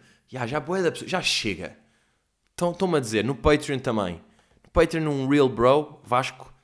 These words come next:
seu nome também disse, tipo, "Pá, deixa de ser cona, está aqui tudo." Mandou-me os links, foi mesmo tipo, percebi a cena dele, foi mesmo, "Oh, então, então não estás a ver? Está aqui, está aqui para veres. Foda-se,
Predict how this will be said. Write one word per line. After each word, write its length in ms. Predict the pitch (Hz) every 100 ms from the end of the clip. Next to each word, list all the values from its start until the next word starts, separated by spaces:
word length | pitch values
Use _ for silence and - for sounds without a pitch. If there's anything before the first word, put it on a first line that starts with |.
| _
seu 120 | 113
nome 140 | 117
também 180 | 117 117
disse, 200 | 95 87
tipo, 240 | 87 - _ _ -
"Pá, 120 | 92
deixa 220 | 90 95 113
de 60 |
ser 140 | - 110
cona, 200 | 120 120
está 200 | - 117
aqui 160 | 113
tudo." 240 | 107 85 - _
Mandou-me 420 | - 95 101 104
os 80 | 98
links, 280 | 98 80 -
foi 80 |
mesmo 160 | 98 101
tipo, 260 | 101 90 - _ _ _ _ _ -
percebi 320 | - 127 117
a 60 | 110
cena 200 | 117 98
dele, 140 | 85
foi 100 | 110
mesmo, 220 | 107 -
"Oh, 320 | 131 135 123
então, 380 | 101 104 80 - - _ _ _ _ _
então 120 | 95
não 60 | 104
estás 240 | 110 98
a 40 |
ver? 240 | 85 90 98
Está 200 | - 98
aqui, 500 | - 185 98 - _ _
está 140 | -
aqui 180 | 107 139
para 140 | 139 104
veres. 360 | 95 - - - _ _
Foda-se, 560 | - 90 80 - - -